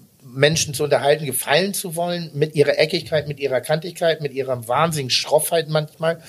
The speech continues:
Aber Jan war einer der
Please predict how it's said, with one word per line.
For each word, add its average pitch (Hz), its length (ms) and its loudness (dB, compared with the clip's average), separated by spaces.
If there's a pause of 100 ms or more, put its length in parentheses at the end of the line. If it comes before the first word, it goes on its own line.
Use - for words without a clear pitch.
(960)
Aber 143 600 4 (180)
Jan 131 460 0
war 143 340 -2
einer 131 320 0 (260)
der 139 360 4